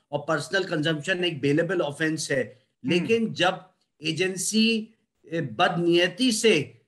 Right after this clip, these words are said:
Speaker 1: गलत कानून, गलत प्रावधानों को लगा करके अपनी रिमांड एप्लीकेशन भरती है, तो ज्यादातर हमने ये पाया है कि निचली अदालतें उनमें हस्तक्षेप नहीं करती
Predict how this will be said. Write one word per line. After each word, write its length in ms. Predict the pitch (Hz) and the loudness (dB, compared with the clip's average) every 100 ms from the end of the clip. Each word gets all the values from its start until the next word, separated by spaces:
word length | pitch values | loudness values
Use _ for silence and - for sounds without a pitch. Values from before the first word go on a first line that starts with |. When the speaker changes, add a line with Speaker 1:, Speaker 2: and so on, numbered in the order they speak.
| _ - | _ -2
Speaker 1:
गलत 320 | 156 214 214 | 2 2 0
कानून, 480 | 180 160 175 208 151 127 | -2 0 0 -2 -4 -4
गलत 260 | 156 190 | -2 -2
प्रावधानों 800 | 196 165 156 156 131 120 165 190 | -2 -4 -4 -6 -8 -6 -4 -4
को 140 | 190 | -2
लगा 360 | 196 170 160 160 | 0 0 0 -4
करके 480 | 160 185 175 185 190 | -2 -6 -6 -6 -4
अपनी 320 | 175 160 170 | -4 -6 -4
रिमांड 360 | 160 143 160 160 | 0 0 0 -2
एप्लीकेशन 640 | 147 151 151 160 175 147 | -4 -8 -10 -8 -6 -6
भरती 420 | 123 120 135 175 | -6 -8 -8 -2
है, 280 | 175 185 185 _ _ - | 0 0 -4 _ _ -6
तो 240 | 208 156 | -6 -4
ज्यादातर 500 | 175 185 240 240 254 | 0 2 2 2 2
हमने 280 | 214 214 214 | 2 4 2
ये 140 | 202 | 0
पाया 380 | 196 165 151 170 | -2 -4 -4 -2
है 160 | 185 208 | -2 -4
कि 140 | 214 | -6
निचली 420 | 160 160 - 202 | -6 -6 -6 -2
अदालतें 580 | 185 147 147 151 151 196 | -2 0 -2 -2 -4 -4
उनमें 320 | 180 160 165 | -4 -4 -4
हस्तक्षेप 800 | 175 151 139 170 165 - 170 - _ _ _ - | -6 -8 -10 -8 -8 -8 -14 -14 _ _ _ -6
नहीं 220 | 143 196 | 0 0
करती 580 | 214 143 - 196 220 - | 2 -2 0 -2 -2 -10